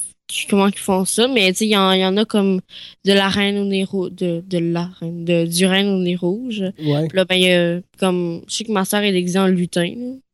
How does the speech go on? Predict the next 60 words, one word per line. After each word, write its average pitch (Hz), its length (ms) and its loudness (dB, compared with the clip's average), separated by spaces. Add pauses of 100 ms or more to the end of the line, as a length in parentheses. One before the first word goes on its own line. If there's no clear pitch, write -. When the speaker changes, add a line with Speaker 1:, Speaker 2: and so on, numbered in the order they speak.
(120)
Speaker 2:
Ah, 156 300 -4
OK. 135 80 -4
Speaker 1:
Puis 165 240 2 (100)
là, 180 100 -20 (100)
ils 180 100 -2
vont 185 160 -2
dan-, 175 300 0
ils 175 160 -4
vont 175 140 -2
danser. 175 360 -2
Il 196 180 0
y 202 60 4
a 185 60 4
des 180 180 4
reines, 175 540 2
il - 20 0
y 180 40 2
a 175 40 0
des 175 300 -2
rois 175 260 0
mages, 170 640 -2
puis, 190 200 -12
euh. 220 120 -12 (420)
Speaker 2:
Puis 165 340 2 (100)
les 170 140 8
lutins 196 520 4
aussi, 170 420 4
c'est, 196 680 0
euh, 139 240 -4
là, 160 120 2
j'ai 147 180 -4
bien 147 140 0
compris 147 280 -2
ce - 60 -10
que 131 160 0
J 127 160 -2
S 143 200 -4
me 123 120 0
disait, 127 440 -2
c'est 127 160 -8
comme 156 220 -2
les 139 80 0
sixième 147 380 -2
années 143 220 0
qui - 120 -14
vont 123 140 -6
arriver 127 320 -2
l'année 135 240 0
prochaine, 180 400 -8
c'est 156 100 -8
ça ? 202 180 -12 (960)
Speaker 1:
Ouais, 226 140 4
il 202 80 0
y 214 40 6
a, 202 120 6
il 202 60 4
y 208 40 4
a 208 80 4
des, 208 460 0
euh, 190 300 2